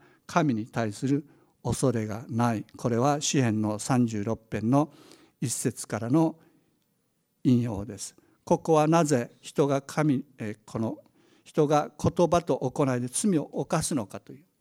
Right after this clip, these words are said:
先ほどの結論ですね。なぜを、罪を犯すのか。それは神に対する恐れがないからということです。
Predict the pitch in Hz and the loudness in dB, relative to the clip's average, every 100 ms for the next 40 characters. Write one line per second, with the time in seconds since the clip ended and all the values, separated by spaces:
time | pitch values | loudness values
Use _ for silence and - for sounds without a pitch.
0 | _ _ _ _ - 131 127 120 131 131 | _ _ _ _ -4 -2 -2 -4 -2 0
1 | 180 - _ - 131 - 117 104 98 104 | 0 -2 _ -4 -4 -4 -6 -4 -8 -4
2 | 151 131 143 127 117 107 _ _ - 156 | 0 4 4 2 -2 -4 _ _ -4 2
3 | 120 104 - 113 - 101 - 165 160 - | 2 2 -6 -10 -8 -8 -2 -2 -2 -8
4 | _ _ - 110 107 147 190 - _ _ | _ _ -12 -8 -4 -4 -4 -8 _ _
5 | _ _ _ _ _ _ - 147 131 113 | _ _ _ _ _ _ 0 2 0 -2
6 | - 123 123 - 131 120 - - 131 160 | -6 -4 -4 -2 -4 -6 -8 -4 -2 0
7 | 165 165 147 113 117 120 107 - 104 185 | 0 -2 -4 -4 -4 -2 -4 -8 -6 -6
8 | - 101 - - | -6 -14 -16 -20